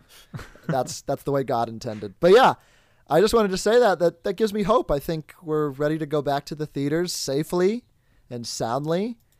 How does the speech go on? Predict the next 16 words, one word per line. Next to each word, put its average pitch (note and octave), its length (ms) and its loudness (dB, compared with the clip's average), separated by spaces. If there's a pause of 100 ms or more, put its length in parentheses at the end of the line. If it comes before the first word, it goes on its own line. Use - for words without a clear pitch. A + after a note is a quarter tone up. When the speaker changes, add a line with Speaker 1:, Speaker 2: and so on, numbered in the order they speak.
(300)
Speaker 2:
And C#3+ 680 -2
it - 120 -16
turns A3 220 -2
out A#3 140 2
this F#3+ 200 0
little F#3 160 2
H F3 220 -2
B D#3 140 0
O D#3+ 200 4
simultaneous D#3 840 -4
release C3+ 280 -6
strategy F#3 680 -4
seems C#3+ 260 -10
to D4 60 -14
be C#4 60 -8
working. C#3+ 440 -8